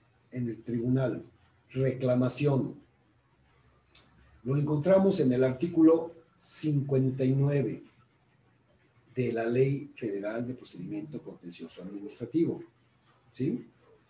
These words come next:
¿Contra qué procede este recurso de reclamación?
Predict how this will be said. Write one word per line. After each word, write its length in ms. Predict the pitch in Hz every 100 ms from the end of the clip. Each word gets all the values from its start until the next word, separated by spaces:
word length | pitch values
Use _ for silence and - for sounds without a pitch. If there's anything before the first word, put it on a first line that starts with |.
| _ _ _ _ _ _ _ _ -
¿Contra 320 | 135 131 139
qué 140 | 202
procede 500 | 180 170 139 170 156
este 200 | 156 147
recurso 400 | 131 127 151 151 127
de 120 | 135
reclamación? 840 | 120 120 127 123 117 139 127 -